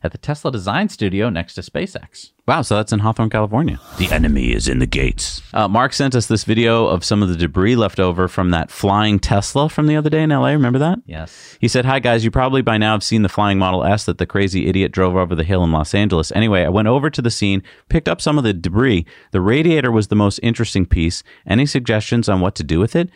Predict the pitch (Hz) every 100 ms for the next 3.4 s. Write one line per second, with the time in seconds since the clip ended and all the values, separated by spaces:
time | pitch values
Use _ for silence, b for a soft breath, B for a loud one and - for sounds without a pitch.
0 | b - 98 98 - 104 101 85 87 95
1 | 113 120 101 87 90 101 95 - 104 -
2 | 78 76 92 117 135 151 156 156 156 160
3 | 160 175 190